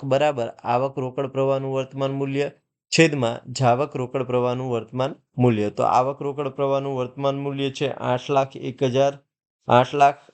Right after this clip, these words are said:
ત્રણ લાખ આઠ હજાર એકસો ત્રીસ અને જાવક રોકડ પ્રવાહનું વર્તમાન મૂલ્ય છે બે લાખ. ત્રણ લાખ આઠ હજાર એકસો ત્રીસ ને આપણે બે લાખ વડે ભાગીશું તો નફાકારકતાનો આંક મળશે આપણને એક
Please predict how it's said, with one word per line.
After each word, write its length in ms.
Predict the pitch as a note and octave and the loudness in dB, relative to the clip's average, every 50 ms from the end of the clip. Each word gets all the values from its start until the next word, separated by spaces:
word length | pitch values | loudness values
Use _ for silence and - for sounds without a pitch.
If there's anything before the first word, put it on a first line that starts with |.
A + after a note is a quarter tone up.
| _ _ - C#3 | _ _ -14 -8
ત્રણ 360 | B2+ - C3 C3+ C3+ C#3+ C#3+ | 2 6 8 8 8 8 6
લાખ 200 | C#3+ C#3+ C#3 - | 4 4 4 0
આઠ 260 | C3 B2+ C3 - D3 | -6 -8 -6 -8 -6
હજાર 200 | C#3 C3+ C#3 C3+ | -4 -2 -2 -2
એકસો 260 | C3+ C3+ C3 - D3 C#3+ | -2 -6 -8 -6 -6 -6
ત્રીસ 300 | C3 D3+ D#3 D#3+ C#3+ C3 - - - - | -6 -4 -2 -2 -2 -2 -6 -10 -6 -2
અને 140 | C3+ C3 A#2+ | 0 0 0
જાવક 360 | - B2 A#2+ A#2 B2 C3+ C#3 | 2 2 2 2 2 0 -2
રોકડ 360 | D3 D3 C3+ - - C#3 C3+ B2+ | -4 -8 -6 -4 -4 -4 -2 -2
પ્રવાહનું 480 | C3+ C3+ C3+ C#3 C#3 C3+ C3+ C3+ C3+ B2 | -2 -2 0 2 0 0 0 -2 -2 -4
વર્તમાન 380 | A#2+ A#2 - C#3 C#3 C#3 C#3 | -4 -4 -6 -4 -2 -2 -2
મૂલ્ય 340 | C3+ C3+ C3+ B2+ B2+ C3+ C3 | -2 -2 -2 -2 0 -2 -2
છે 180 | B2+ - C#3+ C#3+ E3 - _ _ - | 0 -2 -2 -4 -4 -6 _ _ -2
બે 200 | C3+ C3 B2+ B2 | 4 4 6 6
લાખ. 260 | A2+ G#2+ G2 G2 - _ - - - _ _ _ _ _ - | 4 2 -2 -4 -6 _ -20 -20 -20 _ _ _ _ _ 6
ત્રણ 240 | B2 C3+ C3+ C#3 C#3+ | 6 6 6 6 4
લાખ 240 | C#3+ C#3+ D3 D3+ - - | 4 2 2 2 -2 -10
આઠ 260 | - C#3 C3+ C3+ D3 C#3+ C3+ | -8 -6 -6 -4 -6 -4 0
હજાર 140 | C#3 C#3 C3+ | 0 0 0
એકસો 340 | C3 C3 C3 - - D3+ C#3 | 0 -4 -6 -8 -6 -8 -6
ત્રીસ 280 | C3 - C#3 C#3 C#3 - - | -6 -4 -4 -4 -4 -4 -4
ને 80 | C#3+ C3+ | -2 0
આપણે 300 | C3 C3 B2 B2+ C3+ C3+ C3 | 0 0 0 0 -2 -2 -2
બે 160 | C3 A#2+ B2 B2+ | 0 0 0 0
લાખ 220 | C3+ C#3 C#3+ - - | 0 -2 -2 -2 -4
વડે 220 | C3+ C3 C3 C3 A#2+ | -6 -4 -2 -4 0
ભાગીશું 460 | B2 C3 C#3 D3+ D#3 D#3+ D#3 - C#3 B2+ | 0 -2 -2 -2 -6 -12 -10 -10 -8 -4
તો 80 | - B2 | -2 -2
નફાકારકતાનો 920 | A#2 A#2 A2+ A2+ - D3+ C#3+ C#3+ C#3+ C#3 C#3 C3+ C3 _ - C3+ C3+ C3+ | 0 0 -2 0 2 0 0 2 0 -2 -2 -2 -6 _ -4 -4 -2 0
આંક 220 | B2+ C3 C3 C3+ C3+ | 0 0 -2 -2 -4
મળશે 300 | C#3+ C3+ B2+ B2 - C3+ B2+ | -4 -4 -4 -2 -2 -2 -2
આપણને 380 | B2 B2 - B2+ C3 C3 B2+ A#2+ | -2 -2 -4 -4 -4 -2 -2 -2
એક 100 | A#2 A#2+ | -2 -4